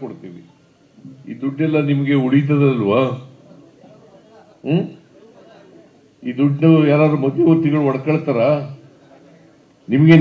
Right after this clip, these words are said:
ನೇರವಾಗಿ ತಲುಪುತ್ತೆ. ಆ? ಈ ದುಡ್ಡು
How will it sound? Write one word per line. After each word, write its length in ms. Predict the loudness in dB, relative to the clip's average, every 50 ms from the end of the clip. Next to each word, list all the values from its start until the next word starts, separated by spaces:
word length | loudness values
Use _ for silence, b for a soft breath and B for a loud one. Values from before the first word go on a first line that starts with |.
| 8
ನೇರವಾಗಿ 920 | 8 8 8 8 10 10 10 10 10 10 10 10 10 10 8 6 4 -2 -2 4
ತಲುಪುತ್ತೆ. 500 | 4 6 6 6 4 2 2 2 -2 -2 -2 -4 -12 -18 -20 -20 _ _ _ _ _ _ _ _ _ _ -6 -2 -2
ಆ? 40 | -2 -2 -4 -8 -14 -20 -20 _ _ _ _ 0 2
ಈ 60 | 4 6 6
ದುಡ್ಡು 240 | 6 6 6 6 6